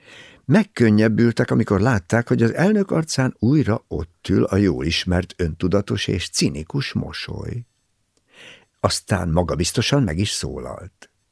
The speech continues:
„Cirkusz ez, semmi több,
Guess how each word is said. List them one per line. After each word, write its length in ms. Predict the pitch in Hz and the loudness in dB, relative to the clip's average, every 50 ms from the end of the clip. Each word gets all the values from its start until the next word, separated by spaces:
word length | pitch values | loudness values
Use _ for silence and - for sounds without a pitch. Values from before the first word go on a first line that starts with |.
| _ _ _ _ _ _ _ _ _ _ _ _ _ _ _ _ _ _ | _ _ _ _ _ _ _ _ _ _ _ _ _ _ _ _ _ _
„Cirkusz 800 | - - - 214 254 320 339 294 202 - - 107 92 92 - - | -6 0 2 4 6 6 4 4 0 -4 -2 -2 -2 -2 -2 -2
ez, 500 | - 78 80 80 80 80 80 80 80 82 | -2 0 0 0 0 0 -2 -4 -6 -8
semmi 580 | 80 - - - 90 113 - - - - 101 95 | -6 -2 0 0 2 2 2 2 2 2 2 0
több, 380 | - - 50 50 50 50 - | -2 -4 -2 -2 -2 -2 -6